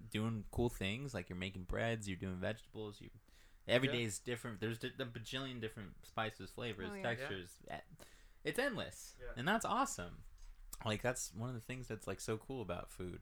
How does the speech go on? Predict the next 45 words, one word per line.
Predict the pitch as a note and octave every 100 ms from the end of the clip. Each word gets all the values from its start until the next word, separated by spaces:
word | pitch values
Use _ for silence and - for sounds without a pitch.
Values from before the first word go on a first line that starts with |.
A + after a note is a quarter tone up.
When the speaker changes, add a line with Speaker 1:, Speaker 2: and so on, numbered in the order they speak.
| -
Speaker 1:
I | F#2+
think, | - E2+ G2
is | F2+
that | G2 F#2 - - - - - G2
you | F#2+
could | G#2
just | -
keep | - A2 G2
exploring | - - A2+ A2+ F2+
it | F2+
because | - - F#2+
it's | -
so | G2
vast. | E2+ G2+ - - - -
Speaker 2:
Yeah, | A#2+ A#2+ A#2+ - G#3+
I, |
Speaker 3:
Mm. | G#3+
Speaker 2:
I | A2+ -
find, | B2 B2 A#2+
I | A2+
find | A#2 A#2 A#2
new | A2
things | A2 A2 G#2
to | A2
get | G#2+ G2+ - -
weirdly | G#2+ A2 G#2
obsessed | G2+ - G2 G#2
with | G2
all |
the | F#2+
time. | G2+ F#2+ F#2 -
Right | A#2 B2
now, | B2
my | B2 A#2
kick | - A2+ -
has, | G#2+ G2+ - - -
lately | G#2+ A2+ A2+
has | A2+ G#2+
been, | A2 G#2+
like, | G#2 F#2+ - - - - - - - -
craft | - A2 -
vinegars. | - G#2+ A2 A2+ A#2 A2
I | G#2+
just | G2+ G2
got | G#2+ G#2